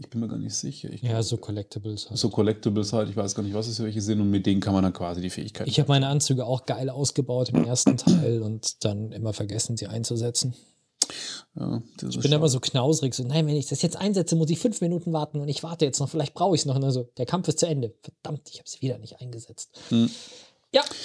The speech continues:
Speaker 1: Das Einzige ist, es ist ein bisschen kurz, in Anführungszeichen,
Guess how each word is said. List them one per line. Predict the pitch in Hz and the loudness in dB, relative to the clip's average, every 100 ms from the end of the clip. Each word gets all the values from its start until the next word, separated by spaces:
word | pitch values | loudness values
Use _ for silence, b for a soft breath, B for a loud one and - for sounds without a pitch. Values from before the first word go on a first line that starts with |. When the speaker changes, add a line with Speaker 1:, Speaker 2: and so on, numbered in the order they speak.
| B B B | B B B
Speaker 1:
Das | 139 | -2
Einzige | - 254 262 220 | 2 4 4 2
ist, | 214 | 0
es | 208 165 | 2 2
ist | 175 | 2
ein | 175 | 0
bisschen | 180 160 - _ _ | -2 -4 -6 _ _
kurz, | - - 123 135 143 - | -12 -2 4 6 6 2
in | 127 | -2
Anführungszeichen, | 120 123 117 107 - 110 107 110 104 | -6 -6 -6 -6 -4 -2 -2 -4 -6